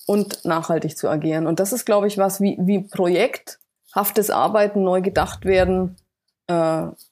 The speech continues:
muss, damit auch, sag ich mal, erfolgreiche,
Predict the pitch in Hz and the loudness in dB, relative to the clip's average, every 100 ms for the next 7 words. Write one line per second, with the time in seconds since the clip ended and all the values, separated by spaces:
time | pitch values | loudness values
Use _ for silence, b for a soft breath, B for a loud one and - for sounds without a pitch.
0 | - - 196 196 196 220 320 - - 190 | -20 -2 2 4 4 4 2 0 0 2
1 | 196 208 - 156 165 247 - 208 196 185 | 2 0 -2 0 2 0 0 -4 -4 -4
2 | 196 185 170 160 170 185 180 165 175 175 | -2 0 0 -2 -2 -2 -2 0 0 0
3 | 175 | -2